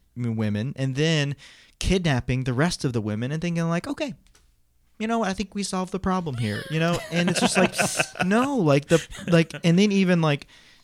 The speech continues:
and even the way Israel approached God in this whole Civil War process was also prideful. Like, and so I think for me, that was a big thing that really stuck out, because pride to me is that un-, un-, like, that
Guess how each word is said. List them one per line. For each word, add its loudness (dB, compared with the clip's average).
and -6
even 2
the 2
way 2
Israel 0
approached -6
God 0
in -6
this -6
whole -6
Civil -2
War -2
process -4
was -4
also -2
prideful. -2
Like, 0
and -4
so 0
I -2
think -6
for -4
me, -4
that 0
was 0
a 0
big -2
thing -2
that -6
really 2
stuck -4
out, -4
because -6
pride -4
to -6
me -4
is -8
that -6
un-, -4
un-, -2
like, -4
that -2